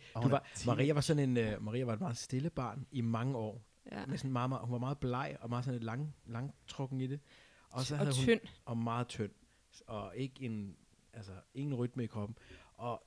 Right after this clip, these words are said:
Speaker 2: så kom der en overgang, hvor du fik, jeg kan huske, du kom hjem med en næsepiercing.
Speaker 3: Jamen, det var faktisk nok lige præcis i ottende klasse.
Speaker 2: Ja, der, der, der begyndte sådan et, øh, rebelsk, øh,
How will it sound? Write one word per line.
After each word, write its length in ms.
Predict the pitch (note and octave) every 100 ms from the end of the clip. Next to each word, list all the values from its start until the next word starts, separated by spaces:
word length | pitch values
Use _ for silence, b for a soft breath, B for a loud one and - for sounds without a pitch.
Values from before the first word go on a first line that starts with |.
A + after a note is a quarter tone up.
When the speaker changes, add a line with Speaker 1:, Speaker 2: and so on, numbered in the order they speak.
| -
Speaker 2:
så 200 | - C#3+
kom 320 | - - C#3
der 180 | C#3+ G#2+ -
en 120 | A#2+
overgang, 400 | A2+ C3+ C3+ A#2
hvor 260 | A#2 - -
du 60 | -
fik, 300 | - C3 C3 -
jeg 80 | A2+
kan 80 |
huske, 140 | A#2+ C#3
du 60 |
kom 200 | D3 A#2+
hjem 260 | A2 A#2+ -
med 160 | B2+ B2+
en 120 | C3+
næsepiercing. 760 | C3+ D#3 E3 - A#2 G#2 F2+ F#2 -
Speaker 3:
Jamen, 140 | F3 F3+
det 60 | G#3
var 60 |
faktisk 260 | G3 G3+ G3
nok 200 | F#3+ F#3+
lige 380 | G3 G3+ G3+ F#3+
præcis 360 | F3+ E3+ F#3+
i 60 | E3+
ottende 260 | E3 E3
klasse. 340 | D#3+ E3+ D#3 D#3+ -
Speaker 2:
Ja, 140 | B2+ A#2+ -
der, 120 | D3
der, 160 | -
der 140 | D3+ D3+
begyndte 340 | C#3 C#3+ C3+
sådan 220 | C#3+ B2+
et, 20 | A#2
øh, 60 |
rebelsk, 500 | A2 A#2+ B2 A#2+ -
øh, 240 | A2+ G2+